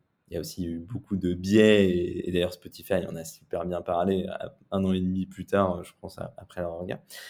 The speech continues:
Mais ce qu'on voulait, au-delà du terme un peu marketing, c'était des équipes autonomes, euh, avec des objectifs, et on travaille notamment en O K R, j'en parlerai juste après,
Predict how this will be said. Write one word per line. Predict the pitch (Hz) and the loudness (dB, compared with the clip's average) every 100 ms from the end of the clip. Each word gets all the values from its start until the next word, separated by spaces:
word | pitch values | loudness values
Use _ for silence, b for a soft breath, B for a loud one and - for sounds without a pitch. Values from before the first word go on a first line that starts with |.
| B 107 | B 4
Mais | 123 156 - | 6 6 0
ce | - - | -10 -2
qu'on | 139 | 2
voulait, | 117 113 143 190 190 - _ _ | 2 4 2 2 -2 -10 _ _
au-delà | 107 104 107 110 | 2 4 6 4
du | 92 82 | 2 0
terme | 95 95 | 0 0
un | 92 | 0
peu | 95 | -2
marketing, | 90 - 95 - 131 | -2 -4 -10 -6 -8
c'était | 135 92 110 123 - _ _ _ _ | -4 -4 -4 -6 -14 _ _ _ _
des | 117 110 | 4 4
équipes | 107 123 - _ _ _ _ _ _ _ | 2 -4 -10 _ _ _ _ _ _ _
autonomes, | 123 123 104 98 - - - _ _ _ _ - | 2 6 6 6 2 -6 -16 _ _ _ _ 0
euh, | 95 85 82 80 80 78 - - | 2 2 0 -2 0 -2 -4 4
avec | 117 117 | 6 6
des | 104 98 | 4 4
objectifs, | 92 92 123 123 | 4 0 -6 -8
et | - | -6
on | 90 | -6
travaille | - 90 92 | -4 -2 -2
notamment | 85 87 90 95 95 | -4 -6 -6 -6 -6
en | 87 90 | -4 -4
O | |
K | 90 | -2
R, | 92 110 101 | -2 -2 -4
j'en | 80 | -10
parlerai | - - | -10 -10
juste | - - | -12 -14
après, | 90 - 123 | -12 -8 -10